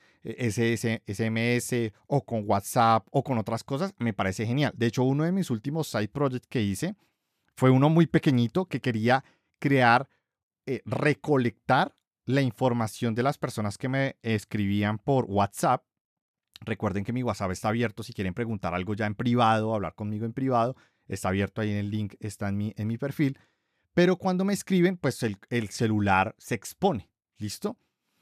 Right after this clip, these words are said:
Yo obviamente no agrego a nadie a grupos ni nada, eso está prohibido, yo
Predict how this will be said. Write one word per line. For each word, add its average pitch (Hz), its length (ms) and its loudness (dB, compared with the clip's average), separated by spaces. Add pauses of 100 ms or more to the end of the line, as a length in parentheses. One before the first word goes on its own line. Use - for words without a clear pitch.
(140)
Yo 110 240 2
obviamente 117 460 2
no 131 200 4
agrego 123 360 2
a 123 60 2
nadie 127 400 2
a 117 60 2
grupos 123 480 0
ni 113 100 -2
nada, 98 400 0 (380)
eso 110 400 -4
está - 260 -4
prohibido, 120 520 2
yo 92 360 -4